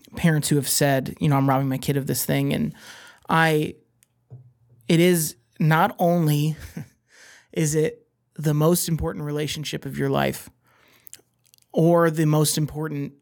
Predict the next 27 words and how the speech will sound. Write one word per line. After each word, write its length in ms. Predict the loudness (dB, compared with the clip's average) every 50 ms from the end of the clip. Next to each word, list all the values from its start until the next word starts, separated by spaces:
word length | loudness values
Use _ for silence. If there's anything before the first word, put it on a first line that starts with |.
| _ _ _
some 240 | -8 -2 0 0 2
of 60 | 2 0
the 60 | -2
things 340 | -4 -4 -6 -4 -4 -4 -6
that 160 | -8 -6 -8
you'd 120 | -6 -4
be 100 | -4 -4
doing, 500 | 0 2 2 2 2 2 0 -2 -4 -4
which 200 | -4 -4 -4 -2
are 60 | -2
involved 380 | -2 -2 0 2 2 2 2 0
in 60 | -2 -2
that 160 | -2 -2 -2
active 280 | -4 -4 -6 -8 -6 -6
relationship 440 | -4 -4 -6 -6 -8 -10 -10 -8 -10
with 100 | -6 -4
God 180 | -4 -4 -2 -2
and 60 | -4
the 40 | -4
most 200 | -4 -4 -4 -6
important 320 | -4 -4 -4 -6 -4 -6
things 180 | -6 -6 -4 -6
you 60 | -4
could 180 | -6 -6 -6
be 100 | -6 -6
doing, 280 | -6 -6 -6 -6 -8 -12 -14 -20 -20 -20 -18 -18 -16 -18 -18 -20 -20 _ _ -6
but 200 | -6 -6 -6